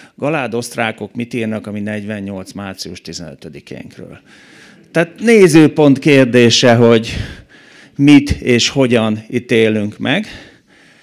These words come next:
és ettől borzasztó nehéz a terrorizmussal szembeni fellépés. Nagyon sok kiváló definíció van. Ezekben van egy csomó közös pont. Például, hogy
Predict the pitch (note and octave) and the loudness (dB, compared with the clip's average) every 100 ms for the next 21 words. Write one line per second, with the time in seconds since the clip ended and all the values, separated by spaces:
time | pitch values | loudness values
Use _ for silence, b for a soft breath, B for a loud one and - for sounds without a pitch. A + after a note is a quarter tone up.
0 | B B B - C3+ - F3 F3+ F3+ - | B B B -6 -6 -4 -2 -2 -2 -2
1 | F3 D#3 C#3+ E3+ E3+ D#3 - C#3 C3 C#3 | 0 0 -2 -2 -2 -4 -6 -4 0 0
2 | C#3+ C3 B2+ B2+ C3+ C3 C3 A#2+ A#2 G#2+ | 0 -2 -6 -4 -4 0 -2 -2 -2 -4
3 | A#2 G#2 - B2+ B2+ C3 B2+ B2+ C#3 B2 | -6 -8 -6 -4 -4 -4 -6 -6 -4 -4
4 | G#2+ E2 - G#2+ - - - b b b | -4 -6 -8 -12 -10 -12 -14 b b b
5 | - C#3 G3 B3 G3 D#3 A2+ - F3+ E3 | -6 -2 0 0 0 0 -4 -4 -2 -2
6 | - D#3+ C#3+ C3 A#2+ A#2 A2+ A2+ A2 A2+ | -4 -4 -2 -2 0 -2 -2 -4 -6 -6
7 | G#2 G#2 - G2+ G2+ G#2 G#2 G2 A2+ D3+ | -6 -6 -8 -10 -8 -8 -8 -8 -6 -6
8 | F#3 G3+ G3 G3+ D#3 C#3 D3 B2+ B2+ A#2 | -6 -6 -4 -4 -4 -2 -2 -2 -4 -6
9 | A#2 G2+ - A#2 G2+ G2 - F#3+ C3 A2+ | -6 -8 -8 -8 -8 -12 -4 -2 -2 -2
10 | A2+ F3+ A#3+ F#3+ E3+ D3+ - | -2 0 0 0 -2 -4 -10